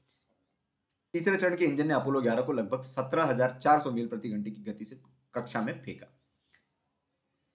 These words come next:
कई बार पृथ्वी की परिक्रमा करने के बाद इंजन ने लगभग चौबीस हजार मील प्रति घंटे की गति तक पहुंचने के लिए फिर से फायर किया। उसने अपोलो ग्यारह को चंद्रमा की ओर तेजी से भेजा।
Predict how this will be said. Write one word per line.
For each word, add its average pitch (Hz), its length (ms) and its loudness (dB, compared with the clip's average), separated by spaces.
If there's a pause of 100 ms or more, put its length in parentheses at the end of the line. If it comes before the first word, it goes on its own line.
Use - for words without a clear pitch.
(760)
कई 196 120 8
बार 190 160 4
पृथ्वी 165 240 0
की 165 80 0
परिक्रमा 139 360 2
करने 123 260 0
के 117 60 -6
बाद 127 200 2
इंजन 117 220 0
ने 139 80 -4
लगभग 127 420 -4
चौबीस 165 340 2
हजार 127 200 2
मील 127 220 -2
प्रति 113 200 -6
घंटे 107 220 -6
की 107 100 -8
गति 113 240 -8
तक 135 100 -6
पहुंचने 107 380 -8
के 131 100 -12
लिए 139 100 -6
फिर 151 260 2
से 151 140 -4
फायर 90 240 -8
किया। - 220 -20 (460)
उसने 160 240 -2
अपोलो 139 340 4
ग्यारह 120 240 4
को 131 140 -2
चंद्रमा 110 320 -4
की 117 180 -8
ओर 110 260 -6
तेजी 139 220 6
से 95 120 -12
भेजा। - 340 -20